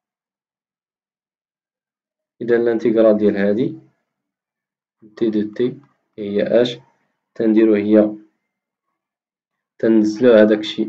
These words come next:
ان سور ا اكسبونونسيال ا تي بلس بي بلس اون كونستانت. بقات آخر حاجة خصنا نعرفوها ضرورية بزاف، هادي غا-، ديما غادي نخدمو بها. ديما شكون هي لا فونكسيون ريسيبروك ديال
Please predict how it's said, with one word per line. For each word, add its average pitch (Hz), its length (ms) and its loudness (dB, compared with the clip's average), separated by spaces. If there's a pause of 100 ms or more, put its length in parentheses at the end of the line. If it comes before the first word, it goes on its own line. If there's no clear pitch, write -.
ان 107 220 2
سور 104 360 -8
ا - 280 -8 (1040)
اكسبونونسيال 113 960 -2 (120)
ا 107 300 0
تي 117 300 -2 (600)
بلس 110 460 -4 (180)
بي 117 460 0 (400)
بلس 123 400 -4
اون 127 120 -6
كونستانت. - 540 -10 (880)
بقات 127 320 0
آخر 127 340 0
حاجة 117 220 0
خصنا - 420 -6
نعرفوها 107 500 2
ضرورية 104 520 4
بزاف، 117 380 -2 (280)
هادي 104 160 2
غا-، 110 140 6
ديما 110 240 2
غادي 104 140 2
نخدمو 95 280 -8
بها. 104 300 -6 (500)
ديما 127 320 2
شكون 139 200 2
هي 131 160 8
لا 127 120 6
فونكسيون 127 460 -2
ريسيبروك 117 560 -2
ديال 117 460 0